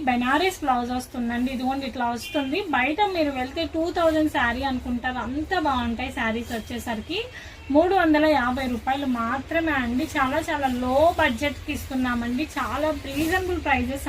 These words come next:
అండి. విత్ బ్లౌజ్తో వస్తాయి, మూడు వందల యాభై రూపాయలు మాత్రమే. ఇది వచ్చేసరికి పీచ్కి వైలెట్ కలర్ బార్డర్ అండి, వీవింగ్ బార్డర్తో అయితే వస్తుంది. అన్నీ కూడా వీవింగ్ బార్డర్స్ అండి. పట్టు శారీస్. And పళ్ళు వచ్చేసరికి ఇట్లా రిచ్ పళ్ళు వస్తుంది.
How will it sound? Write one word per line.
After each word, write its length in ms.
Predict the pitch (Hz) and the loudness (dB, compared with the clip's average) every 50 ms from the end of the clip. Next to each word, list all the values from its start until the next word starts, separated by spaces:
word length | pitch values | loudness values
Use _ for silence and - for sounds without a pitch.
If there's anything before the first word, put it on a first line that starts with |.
| 247 226 | -2 0
అండి. 240 | 220 226 269 381 480 523 - - - - - - - - - 311 269 285 | 0 0 0 -2 -4 -6 -8 -12 -12 -12 -12 -12 -10 -8 -4 -2 0 0
విత్ 220 | 339 - - - 440 392 | 0 0 0 2 4 6
బ్లౌజ్తో 480 | 381 349 339 339 330 302 285 - 349 330 311 302 | 6 6 6 6 4 0 0 2 4 6 6 4
వస్తాయి, 360 | 294 - - 302 294 320 392 427 392 | 2 0 -2 0 0 0 0 0 2
మూడు 200 | 330 302 302 302 302 | 2 4 4 4 4
వందల 240 | 294 285 277 285 277 269 262 | 2 2 2 0 0 0 0
యాభై 260 | 240 247 247 262 269 254 | 0 0 0 -2 -2 -2
రూపాయలు 320 | 254 240 - 262 262 262 247 240 | -2 -2 -2 -2 0 0 0 0
మాత్రమే. 260 | 226 226 220 262 269 269 | 0 -2 -4 -4 -4 -4
ఇది 60 | 269 262 | -4 -4
వచ్చేసరికి 440 | 254 - 311 302 320 320 339 339 - - | -4 -4 -4 -4 -4 -4 -4 -4 -4 -4
పీచ్కి 460 | 302 302 339 370 370 - 392 359 349 294 277 | -2 -2 0 0 -2 -2 -4 -4 0 2 2
వైలెట్ 360 | 254 254 254 269 269 - - | 2 2 2 0 -2 -2 -2
కలర్ 240 | 294 277 269 262 240 240 | 0 0 0 0 0 0
బార్డర్ 260 | 233 233 226 233 233 226 | 0 0 0 0 0 0
అండి, 140 | 247 277 311 269 247 | 0 0 -2 -2 -2
వీవింగ్ 360 | 254 262 285 294 311 311 302 285 | -4 -4 -2 -2 0 0 2 2
బార్డర్తో 360 | 269 247 233 240 226 - 262 240 | 2 0 0 -2 -4 -4 -2 -4
అయితే 160 | 240 226 - 254 247 | -2 -2 -4 -4 -4
వస్తుంది. 260 | 240 - - 254 247 240 | -6 -6 -6 -4 -4 -2
అన్నీ 280 | 247 262 302 349 392 403 392 | -2 -2 -2 -2 -2 -2 2
కూడా 140 | 427 427 427 415 370 | 2 2 2 2 2
వీవింగ్ 340 | 330 311 294 302 311 302 285 | 0 0 2 2 2 2 2
బార్డర్స్ 360 | 277 277 269 269 269 - - 269 | 2 0 0 -2 -2 -2 -2 -2
అండి. 260 | 254 247 254 277 381 494 - - - - - - - - - - | 0 0 0 -2 -2 -4 -4 -6 -12 -14 -14 -14 -14 -14 -4 0
పట్టు 280 | - - - - - 370 359 370 | 2 2 2 2 0 0 2 4
శారీస్. 360 | 349 277 262 262 359 415 - 359 | 4 4 4 2 0 0 0 0
And 100 | 285 254 247 285 | 0 0 0 0
పళ్ళు 220 | 262 247 269 294 320 302 | 0 2 4 6 6 6
వచ్చేసరికి 460 | 302 294 302 302 294 311 302 - 311 302 | 6 6 2 -2 0 -2 -2 -2 -4 -6
ఇట్లా 160 | - 269 254 240 | -4 -4 -4 -2
రిచ్ 180 | 254 226 - - - 302 | -4 -6 -8 -6 -4 -2
పళ్ళు 220 | 285 277 285 285 269 254 | -2 0 2 0 0 0
వస్తుంది. 400 | 254 - - 269 254 254 294 320 | -2 -4 -4 -2 0 0 0 0